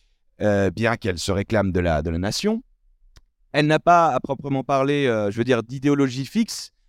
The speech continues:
Elle varie en fonction, certainement, de sa sociologie aussi. C'est-à-dire qu'en dix-sept cent quatre-vingt-neuf, la sociologie est plutôt une sociologie bourgeoise. À partir du moment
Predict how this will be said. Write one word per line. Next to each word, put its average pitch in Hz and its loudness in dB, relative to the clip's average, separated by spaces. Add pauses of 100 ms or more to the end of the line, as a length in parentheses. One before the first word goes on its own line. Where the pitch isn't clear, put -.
(140)
Elle 139 0
varie 147 2
en 135 2
fonction, 185 -4 (180)
certainement, 143 -2
de 131 -2
sa 117 -6
sociologie 156 -2
aussi. 165 -2
C'est-à-dire 101 -4
qu'en 110 -4
dix-sept 95 -4
cent 101 -4
quatre-vingt-neuf, 113 -2
la 107 -2
sociologie 107 -2
est - -2
plutôt - -6
une 104 -2
sociologie 98 -4 (200)
bourgeoise. 143 0 (400)
À 135 0
partir 131 -4
du 123 -4
moment 139 2